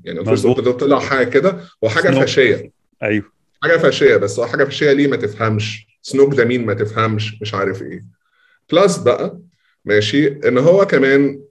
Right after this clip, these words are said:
Speaker 1: شال لك كونسبت البطل ال-، ال-، الابيض اللي هيجي ينقذنا، اللي هو الحاج لوك سكاي ووكر.
Speaker 2: ماشي.
Speaker 1: يعني انت رايح تقابل لوك، لوك قرفان من الجداي، وقرفان من الجداي ليه؟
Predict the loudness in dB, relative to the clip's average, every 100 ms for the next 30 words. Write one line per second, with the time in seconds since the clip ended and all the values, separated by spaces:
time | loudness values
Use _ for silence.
0 | -6 2 4 4 2 0 0 0 0 -2
1 | -2 -4 -2 -4 0 0 2 2 2 2
2 | 0 -4 -4 -4 -4 -4 -4 0 2 4
3 | 4 2 -4 -4 -4 -2 -2 -2 -4 -2
4 | 0 -2 -2 -2 -2 -4 -4 -2 -2 -2
5 | -8 -18 _ _ _ -4 -4 -4 -4 -2
6 | 0 2 0 2 2 4 4 2 0 -10
7 | -20 _ _ 0 2 2 -2 -16 _ _
8 | _ _ _ -4 -4 0 2 0 -2 -12
9 | _ _ 0 2 2 0 -2 -8 -14 _
10 | _ 2 2 2 0 2 2 4 4 2
11 | 0 -4